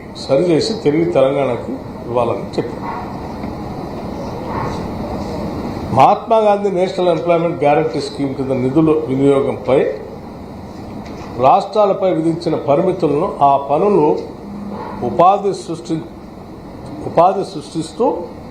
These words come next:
ఆ పనులు ఆస్తులు సృష్టించేవిగా ఉంటే వాటికి అనుమతులు ఇచ్చేటట్టుగా చూడమని చెప్పేసి. అట్లాగే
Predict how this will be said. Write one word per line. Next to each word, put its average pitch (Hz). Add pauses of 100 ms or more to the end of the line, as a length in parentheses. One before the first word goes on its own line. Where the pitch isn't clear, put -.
(680)
ఆ 139
పనులు 175
ఆస్తులు 185
సృష్టించేవిగా 156
ఉంటే 180
వాటికి 139 (1800)
అనుమతులు 170
ఇచ్చేటట్టుగా 131
చూడమని 127
చెప్పేసి. - (2750)
అట్లాగే 190